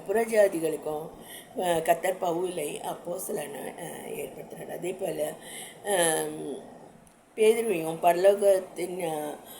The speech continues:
அம், கேட்ஸ், pearly கேட்ஸ்ன்னு சொல்றாங்க, அதுக்கு அவரை தான் காவலானா வ-, வச்சிருக்காரு. அதோட வந்து "இந்த கல்லின் மேல் நான் என் சபையை கட்டுவேன்" அப்படின்னு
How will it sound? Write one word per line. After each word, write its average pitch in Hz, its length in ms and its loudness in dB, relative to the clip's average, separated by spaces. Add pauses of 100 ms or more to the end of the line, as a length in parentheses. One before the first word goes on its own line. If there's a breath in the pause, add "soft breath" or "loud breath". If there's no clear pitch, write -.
(260 loud breath)
அம், 165 520 -4
கேட்ஸ், 190 500 4 (220)
pearly 214 340 8
கேட்ஸ்ன்னு 160 600 2
சொல்றாங்க, 139 260 -6
அதுக்கு 190 400 -2
அவரை 156 640 2
தான் 156 240 -6 (440 loud breath)
காவலானா 180 640 2
வ-, 156 520 -2
வச்சிருக்காரு. 147 480 -2
அதோட 160 440 0
வந்து 165 240 -2
"இந்த 165 240 0
கல்லின் 175 460 0
மேல் 165 180 -2
நான் 165 140 -4
என் 147 180 -6
சபையை 160 420 -2
கட்டுவேன்" 151 540 -8
அப்படின்னு 180 500 -8